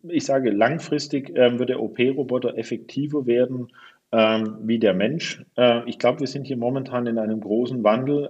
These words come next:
Ja, zum Da Vinci-Roboter. Jetzt gibt's ja auch andere Hersteller, äh, die sozusagen auch diesen Weg, ähm, dann gehen. Der Markt wird Zug um Zug,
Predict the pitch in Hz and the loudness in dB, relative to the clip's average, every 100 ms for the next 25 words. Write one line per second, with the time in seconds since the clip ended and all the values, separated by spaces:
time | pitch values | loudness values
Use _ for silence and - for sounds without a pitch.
0 | - 98 107 117 127 123 117 113 101 117 | -6 0 2 2 -2 -4 -2 0 2 0
1 | 147 156 131 127 127 120 110 - 127 - | -2 -4 -2 -2 2 2 0 -4 -6 0
2 | 110 113 - 117 127 113 110 120 - 127 | 0 0 -4 -2 0 0 0 0 0 0
3 | 120 117 - - - - - 117 113 113 | 0 0 -4 -18 -20 -20 0 2 2 2
4 | 110 117 117 113 113 110 117 110 107 - | -2 -2 -4 0 4 4 2 -2 -2 -2
5 | 110 107 101 101 113 - - 107 104 104 | -4 -2 2 4 2 -2 -2 4 4 2
6 | 98 208 185 107 123 143 117 101 104 120 | -4 -4 -2 0 0 0 -2 2 2 2
7 | - 113 - - - 123 117 110 - 127 | -2 -4 -6 -10 -6 -6 -6 -6 -2 0
8 | 135 | 0